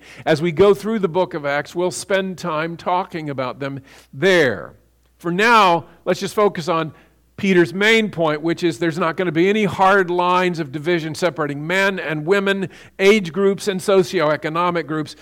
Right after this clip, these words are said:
The Spirit's gonna be available to all of these kind of groups of people, as well as the manifestations of the Spirit. A second manifestation of the Spirit is cosmic. So the first is personal, and the second is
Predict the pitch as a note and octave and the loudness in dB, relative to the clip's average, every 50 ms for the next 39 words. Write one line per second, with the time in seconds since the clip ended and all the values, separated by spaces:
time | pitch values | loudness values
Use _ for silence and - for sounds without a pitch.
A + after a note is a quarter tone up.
0 | - _ - D#3 - - - F#3+ F#3 F3+ - - G3+ F3+ E3+ D#3 D#3+ D#3+ D#3 C#3+ | -20 _ -10 -10 -4 0 2 4 4 2 2 -2 -2 -2 0 0 2 2 2 2
1 | D#3 D#3+ D#3+ D#3 D3+ D3+ D3 D3 D#3 - - F#3 G#3+ A#3+ B3+ C4 C4+ B3+ A3 G3 | 2 2 2 2 0 0 -2 -4 -6 -2 2 4 6 8 8 8 8 8 8 6
2 | E3 E3 E3+ D#3+ C#3+ - - D3 D3 C#3+ C#3+ B2+ D3+ D3 A#2+ D3 C3+ D3+ D#3+ D#3+ | 4 4 0 -2 -2 -2 -4 -4 -2 -2 -2 -2 -2 -4 -4 -6 -6 -4 -4 -2
3 | D3 D3+ C3+ D3 D#3+ E3+ C#3+ E3 E3+ D#3 E3 D#3+ D#3 D3 D3 C3+ - - - - | -2 -2 0 0 -2 -2 -2 0 2 2 2 2 2 0 -2 -4 -8 -14 -20 -20
4 | - _ _ - E3 E3 D#3 D3 C#3 B2 D3 C3 - E3+ D#3+ D#3 C#3+ - D#3 C#3+ | -20 _ _ -4 0 2 2 2 0 -2 -6 -4 -2 -2 0 0 -2 -4 -6 -10
5 | A#2+ B2+ A#2 A2+ A2 - - - C3+ A#2+ A2 G2 F2 E2+ - _ _ _ - - | -10 -10 -10 -12 -12 -16 -12 -10 -8 -6 -6 -6 -8 -12 -16 _ _ _ -20 -20
6 | - - _ - F3 - - - C#4+ C#4+ C#4 C4 A3+ E3 - - - - _ - | -20 -12 _ -6 -6 -4 0 2 2 2 2 2 0 -2 -2 -8 -20 -18 _ -2
7 | E3+ E3+ E3 D3 D3+ E3 D3+ - F#3 F3 E3+ E3 - F3 D#3 D#3+ D3+ - - - | 0 2 2 2 0 -2 -2 2 2 2 2 2 0 -4 -6 -6 -8 -8 -8 -6
8 | D#3+ D#3 D3+ D#3 D#3+ D#3 - _ _ _ _ _ _ _ _ _ _ _ _ _ | -2 0 0 0 0 -2 -6 _ _ _ _ _ _ _ _ _ _ _ _ _
9 | _ _ _ _ F3+ F3+ F3 E3+ - - - - - - G3 G#3 G#3 D3+ C3+ C3+ | _ _ _ _ 2 2 4 2 -2 -8 -10 -8 -6 -4 0 0 0 0 -2 -6
10 | A#2 G#2 D#2 - - - D3+ C#3+ C3+ - G#3 F#3+ - D#3+ C#3+ - - - - G3 | -10 -12 -12 -14 -12 -10 -10 -8 -6 -6 -6 -8 -8 -12 -18 -20 -10 -4 -4 -2
11 | F#3 D#3+ - - C#3+ B2+ B2+ C#3+ D3+ C#3+ C#3+ C#3 - - E3+ D#3+ - D#3+ D3 D3 | -2 -4 -6 -8 -8 -8 -6 -8 -8 -10 -12 -10 -8 -6 -6 -6 -6 -6 -8 -8
12 | D3 - - | -8 -10 -12